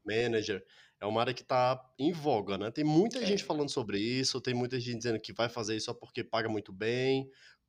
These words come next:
Speaker 1: O, o que é essa área de produto? O que que, o que que a área de produto ela faz em si?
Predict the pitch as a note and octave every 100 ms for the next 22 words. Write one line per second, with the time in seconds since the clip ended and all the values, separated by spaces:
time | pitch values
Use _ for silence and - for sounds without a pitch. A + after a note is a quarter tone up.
0 | G3 F#3 F3 D#3+ - A3 G3 F#3+ F#3 -
1 | - C3+ C#3+ C3+ C3 B2+ D3 A#2+ G#2 -
2 | F#2+ F2+ A2+ - C3 B2 G2+ A2 A#2+ A#2
3 | C#3+ A#2+ A#2+ C3+ C#3+ C#3 C3+ B2 A#2+ A#2+
4 | - A#2+ G2 F#2+ F#2 F#2+ - F2+